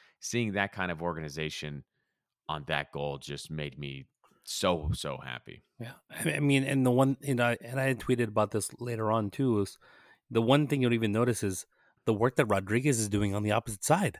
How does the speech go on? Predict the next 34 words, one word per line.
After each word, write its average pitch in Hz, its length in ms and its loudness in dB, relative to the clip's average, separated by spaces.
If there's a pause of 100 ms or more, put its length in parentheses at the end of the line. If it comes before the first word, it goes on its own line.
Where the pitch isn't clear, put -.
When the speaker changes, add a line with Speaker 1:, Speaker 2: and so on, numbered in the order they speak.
Speaker 1:
Yeah. 101 300 -6 (460)
Speaker 2:
Right? 120 180 6
Speaker 1:
To 139 40 0
Speaker 2:
Like, 127 120 6
Speaker 1:
hold 95 100 -2
that 95 160 2
back 92 240 2
line 90 320 -2
honest. 101 340 -2
Speaker 2:
Absolutely. 135 800 4
And, 135 280 2
and, 139 280 0
but, 127 220 2
you 156 180 -8
know, 127 200 0
i-, 135 160 -6
if, - 420 -2 (160)
especially 151 460 0
'cause 117 240 0
as 147 240 4
Sifu 135 360 0
cuts - 220 -4
across 110 440 4
the - 100 -6
field, - 220 -4
right, 110 160 0 (200)
Sifu 127 300 2
makes 110 220 0
that, 104 160 2 (120)
it's 120 140 -8
like 110 100 0
a 107 60 0
diagonal 104 480 2
run 101 260 2